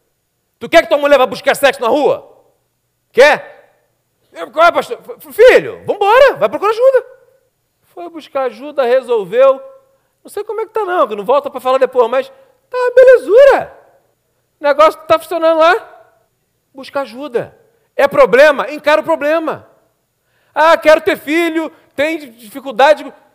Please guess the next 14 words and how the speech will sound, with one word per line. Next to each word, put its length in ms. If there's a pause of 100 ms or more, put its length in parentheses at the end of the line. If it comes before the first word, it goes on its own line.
(320)
Vai 300
buscar 420
ajuda. 920 (800)
Em 180
todas 500
as 180
áreas 260
da 140
vida, 640 (680)
busque 600
solução 680
pro 160
seu 240
problema. 760